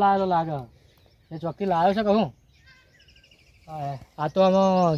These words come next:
ઘેર આમાં કપૂરિયાને કહે કે મને કેળવા આવ્યું તું કૂતરું. પાવું આવ્યું લે. હે? આ કહે ને કપૂરિયાને કે મને જો કેળવા આવ્યું તું, તો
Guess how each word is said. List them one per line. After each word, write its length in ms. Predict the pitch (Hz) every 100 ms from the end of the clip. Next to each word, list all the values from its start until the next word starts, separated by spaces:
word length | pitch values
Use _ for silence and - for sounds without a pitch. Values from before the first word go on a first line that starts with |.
| 135
ઘેર 160 | 165 180
આમાં 200 | 180 180
કપૂરિયાને 400 | 165 180 196 190
કહે 180 | 190 226
કે 60 | 226
મને 180 | 220 190
કેળવા 240 | 180 190
આવ્યું 140 | 190 190
તું 80 | 180
કૂતરું. 260 | 190 214 - - 440 539 - 508
પાવું 220 | 185 220
આવ્યું 160 | 240 302
લે. 80 | 302 - 523 - - - - 320 - - 175
હે? 80 | 240 254 _ - - - - - - - - - - - - - - - _ 185
આ 160 | 170 180
કહે 80 | 175 226
ને 60 | 226
કપૂરિયાને 420 | 185 214 220 208 - -
કે 80 | 196
મને 120 | 190
જો 60 | 190
કેળવા 360 | 185 175 190 190
આવ્યું 140 | 190
તું, 120 | 220 214 - - - - -
તો 60 | -